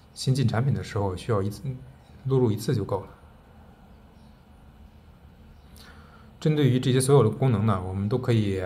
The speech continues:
啊，进行调整啊。我们的所有的用户呢，老板可以调整哪些人可以看到哪些功能，不看到哪些功能，都可以进行这个分别的这个调整。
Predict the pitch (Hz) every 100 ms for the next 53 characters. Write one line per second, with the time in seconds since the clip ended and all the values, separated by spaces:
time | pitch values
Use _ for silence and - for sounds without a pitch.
0 | 90 85 - - - - - - - 104
1 | 95 95 113 117 110 - 120 104 - -
2 | - 104 101 - - - - - 110 131
3 | 139 139 151 131 113 135 117 - 120 92
4 | - - - - 107 123 95 120 107 -
5 | 110 101 95 - - - - - 117 104
6 | 147 131 98 110 - - 110 - 110 101
7 | 95 113 110 98 104 - - - - -
8 | - - 120 135 110 95 107 - 101 101
9 | - - - - - 190 - 101 104 95
10 | 92 92 98 - - - - - - -
11 | 98 90 - 139 117 101 95 95 92 101
12 | 101